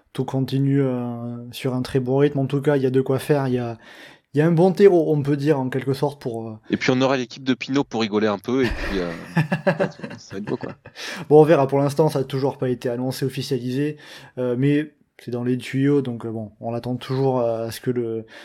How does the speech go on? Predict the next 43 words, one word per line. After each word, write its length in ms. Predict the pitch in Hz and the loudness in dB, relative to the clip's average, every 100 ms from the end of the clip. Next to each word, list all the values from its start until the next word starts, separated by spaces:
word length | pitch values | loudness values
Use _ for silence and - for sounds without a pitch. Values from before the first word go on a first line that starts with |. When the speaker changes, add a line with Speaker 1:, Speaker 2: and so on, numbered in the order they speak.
| - - - | -20 -20 -14
Speaker 1:
à 60 | 120 | -8
ce 60 | |
que 80 | - | -2
le 100 | 127 | 0
nouveau 440 | 139 139 147 143 135 | 2 2 4 4 2
sponsor, 460 | 139 135 131 131 | 2 0 0 0
euh, 140 | 123 120 | -2 -4
principal 540 | - 131 131 139 143 | -4 -2 -2 0 2
de 60 | 131 | 2
l'équipe 260 | 123 139 | 2 0
de 120 | 131 123 | 0 0
Jérôme 280 | 120 120 | 0 -2
Pinot 240 | 117 123 127 | -2 -2 0
arrive. 400 | 120 151 160 160 _ _ _ _ _ - | 0 0 0 -6 _ _ _ _ _ -16
Euh, 140 | 131 - - - - | -12 -12 -12 -14 -16
parce 160 | 110 - | -16 -8
qu'on 140 | 117 | -6
rappelle, 280 | 110 123 135 | -6 -4 -2
Speaker 2:
C'est 120 | 120 | -4
que, 100 | 107 | -6
Speaker 1:
euh, 180 | 113 110 110 _ - _ | -14 -16 -20 _ -20 _
Speaker 2:
c'est 140 | - | -2
Speaker 1:
qu'on 60 | - | 0
Speaker 2:
Carrefour, 320 | 160 156 156 | 0 -2 -6
non ? 220 | 117 156 127 117 110 - | -6 -6 -4 0 0 0
<laughs> 340 | - - - 143 | -18 -16 -2 6
Speaker 1:
Ben, 280 | 156 156 | 8 10
alors, 180 | 151 156 | 10 6
on 140 | 156 156 | 6 6
a 80 | |
eu, 340 | 165 190 208 202 | 4 4 4 4
on 440 | 175 156 151 147 | 4 2 2 2
a 80 | 143 | 2
eu 120 | 160 | 0
plusieurs 380 | 151 156 147 143 | 0 -2 2 2
bruits, 160 | 135 143 | 4 2
on 120 | 135 | 2
a 60 | |
eu 80 | 131 | 0
du 140 | 120 127 | -2 0
Carrefour, 420 | 147 143 147 139 | -2 0 -2 0
du 120 | 131 | -2
Cdiscount. 520 | 143 131 135 - 156 | -2 -4 -4 -2 0